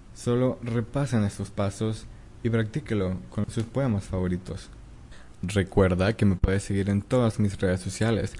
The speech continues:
como Charla Poética o Charla Poética guion bajo diecinueve, así como comentar y compartir mi contenido.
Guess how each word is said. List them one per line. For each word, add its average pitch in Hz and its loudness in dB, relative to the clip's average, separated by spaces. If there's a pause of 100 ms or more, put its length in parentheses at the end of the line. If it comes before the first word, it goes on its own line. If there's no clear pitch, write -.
(260)
como 107 4
Charla 104 2
Poética 117 2
o 117 6
Charla 113 2
Poética 117 2
guion 95 0
bajo 92 0
diecinueve, 90 0 (840)
así 110 -2
como 131 2
comentar 98 2 (320)
y 104 -4
compartir 107 2
mi 135 0
contenido. 90 0